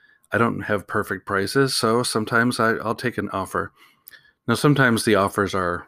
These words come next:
ridiculous, <laughs> and you're just like,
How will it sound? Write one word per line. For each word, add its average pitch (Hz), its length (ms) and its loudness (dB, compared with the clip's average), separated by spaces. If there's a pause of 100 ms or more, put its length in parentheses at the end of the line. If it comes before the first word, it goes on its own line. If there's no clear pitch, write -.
(100)
ridiculous, 101 800 -2 (320)
<laughs> - 260 -12
and 139 220 0
you're 107 120 0
just 104 220 -6
like, 95 240 -4